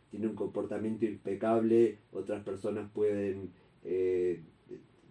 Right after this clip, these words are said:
ca-, eh, digamos, como en Mercado Libre, darle una valoración <laughs> al producto, a la persona, en términos de, de confiabilidad y, y de,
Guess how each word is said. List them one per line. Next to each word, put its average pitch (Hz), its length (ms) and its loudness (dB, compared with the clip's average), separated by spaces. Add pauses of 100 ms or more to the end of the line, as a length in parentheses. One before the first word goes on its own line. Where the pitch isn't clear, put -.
(380)
ca-, - 200 -4
eh, 98 440 0 (120)
digamos, 117 340 2
como 110 200 2
en 95 460 -6
Mercado 113 400 4
Libre, 117 400 6
darle 117 500 6
una 110 240 0
valoración 104 680 4
<laughs> - 0 -
al 123 300 2
producto, 131 580 4
a 120 60 4
la 107 120 0
persona, 117 640 0 (360)
en 104 220 0
términos 113 520 4
de, 95 420 0 (340)
de 101 140 -2
confiabilidad 104 840 2
y, 98 380 0
y 98 180 -6
de, 90 520 -2